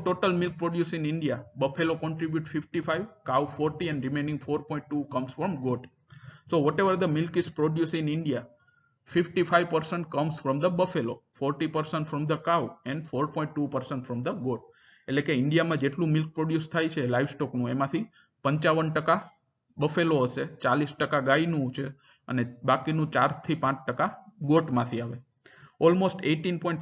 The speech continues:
five percent of world pop production with growthly rate of six point twenty six as compared to world's thirty point, three point one percent. So whatever the milk is produced, livestock milk in India, it is eighteen point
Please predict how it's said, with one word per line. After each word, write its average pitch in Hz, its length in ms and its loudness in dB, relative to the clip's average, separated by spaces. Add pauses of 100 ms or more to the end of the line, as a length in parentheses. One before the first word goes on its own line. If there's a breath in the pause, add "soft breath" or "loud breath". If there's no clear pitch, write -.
five 160 240 6
percent 160 340 -2
of 151 60 0 (140)
world 160 240 4
pop 151 120 0 (160)
production 151 540 0
with 143 140 0 (120)
growthly 156 420 2 (140)
rate 135 240 0
of 139 100 -6
six 147 340 -4
point 147 200 -4
twenty 143 260 -2
six 156 280 -6 (100)
as 143 100 -4
compared 127 420 -4
to 151 40 -2
world's 123 320 -2 (160)
thirty 120 320 -6
point, 175 140 -8 (560 soft breath)
three 147 220 -2
point 165 240 -4
one 135 180 -4
percent. 117 260 -8 (360 soft breath)
So 175 80 4
whatever 156 360 6 (120)
the 170 60 6 (120)
milk 170 180 4
is 175 120 2 (120)
produced, 156 420 2 (140)
livestock 156 360 0 (120)
milk 131 160 0 (160)
in 135 160 -2
India, 147 360 2
it 127 180 0
is 196 200 -2 (680)
eighteen 185 360 4
point 175 240 0